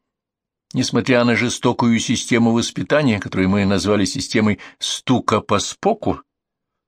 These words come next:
стукаем попу, спокойная Полина, маленькое чадо показывает чудеса вредности. "Я сама умею" уже не вызывает у нас жестов сопротивления.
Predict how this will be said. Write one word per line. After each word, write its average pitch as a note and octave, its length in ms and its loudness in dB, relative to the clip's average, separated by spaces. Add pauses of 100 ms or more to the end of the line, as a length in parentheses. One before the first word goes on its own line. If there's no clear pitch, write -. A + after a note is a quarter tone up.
(420)
стукаем F#2+ 640 0
попу, G3 480 -2 (480)
спокойная G2 600 0
Полина, F#3+ 360 -2 (640)
маленькое G2+ 500 0
чадо G2 320 -2
показывает G2 560 0
чудеса G#2 400 -4
вредности. A#2 540 -6 (1300)
"Я C#3 260 2
сама E3 540 0
умею" G3 480 0
уже F3 240 0
не F3 160 2
вызывает D#3 560 2
у D#3 40 0
нас D#3 280 0
жестов C#3 440 0
сопротивления. A#2 640 -6